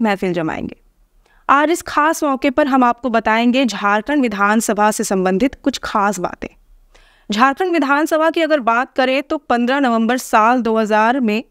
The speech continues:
झारखंड को अलग राज्य की पहचान मिलने के बाद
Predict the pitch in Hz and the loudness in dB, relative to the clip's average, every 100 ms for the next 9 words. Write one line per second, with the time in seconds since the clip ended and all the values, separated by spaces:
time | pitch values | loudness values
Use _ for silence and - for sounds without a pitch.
0 | _ _ _ _ 190 196 220 233 294 277 | _ _ _ _ -4 0 0 2 0 2
1 | 277 - 226 254 226 214 226 240 233 233 | 0 2 2 2 2 2 0 -2 -4 -4
2 | 214 190 185 180 175 175 175 180 202 285 | -4 0 0 0 -2 -2 -2 0 0 0